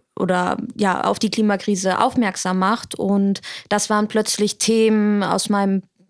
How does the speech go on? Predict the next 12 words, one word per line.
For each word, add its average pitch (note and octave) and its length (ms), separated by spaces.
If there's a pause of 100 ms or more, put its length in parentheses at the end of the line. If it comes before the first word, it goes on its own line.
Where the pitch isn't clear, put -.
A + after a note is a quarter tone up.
(120)
also F#3 320 (300)
die F#3+ 180
privat G3 720
persönlich G#3 760 (300)
integrierbar G#3 960
auf G3 240
einer G3 500
Bühne G3+ 380
waren. F#3 380 (480)
Also G3+ 360
auf - 160
gesellschaftliche, G#3 1040